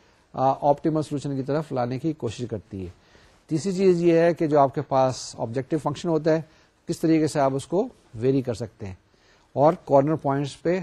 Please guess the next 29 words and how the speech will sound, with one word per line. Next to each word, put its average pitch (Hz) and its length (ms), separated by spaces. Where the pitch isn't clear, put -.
آپ 127 220
کس 143 120
طرح 135 180
سے 175 180
کیلکولیٹ 123 500
کرتے 110 300
ہیں، 101 60
یہ 180 160
چیزیں 165 300
یہاں 135 200
سے 151 120
پتہ 131 160
چلتی 143 380
ہیں۔ 160 80
اسی 147 220
کو 147 100
لے 127 140
کے 143 100
ہم 135 180
جنرلائز 117 440
کریں 156 240
گے 156 80
اور 131 220
ایک 143 180
نیا 123 200
طریقہ 127 400
کار 127 200
جسے 127 240
ہم 147 180